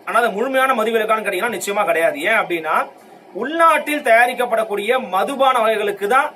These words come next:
தடை அப்படிங்கிற மாதிரி சொல்லியிருக்காரு. ஆனா வெளிநாட்டு மதுபான வகை தயாரிப்புக்கான இந்த ரம்மு, வோட்கா, ஒயின் போன்ற விஷயங்களுக்கெல்லாம்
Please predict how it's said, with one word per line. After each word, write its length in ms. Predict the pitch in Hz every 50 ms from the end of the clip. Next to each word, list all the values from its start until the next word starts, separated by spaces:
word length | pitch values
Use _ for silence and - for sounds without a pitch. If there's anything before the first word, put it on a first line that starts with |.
| - - -
தடை 400 | - 190 196 214 220 214 - - -
அப்படிங்கிற 420 | 165 170 170 208 208 208 202 185 185
மாதிரி 160 | 202 208 202
சொல்லியிருக்காரு. 500 | 180 180 175 151 151 151 143 156 190 233
ஆனா 320 | 208 196 214 247 262 254 - -
வெளிநாட்டு 460 | 233 269 302 294 294 294 - 269 247
மதுபான 380 | 233 240 240 254 254 247 240
வகை 300 | 233 226 220 220 202 202
தயாரிப்புக்கான 680 | 202 202 202 190 196 180 185 180 180 190 208 220 170 - - -
இந்த 120 | 156 156
ரம்மு, 480 | 156 160 180 208 220 220 220 220 214 180 170
வோட்கா, 460 | 190 214 214 - - 214 208 208 196
ஒயின் 300 | 175 180 185 226 226 220
போன்ற 240 | 175 196 196 190 185
விஷயங்களுக்கெல்லாம் 640 | 175 - - 202 190 180 175 165 165 170 196 247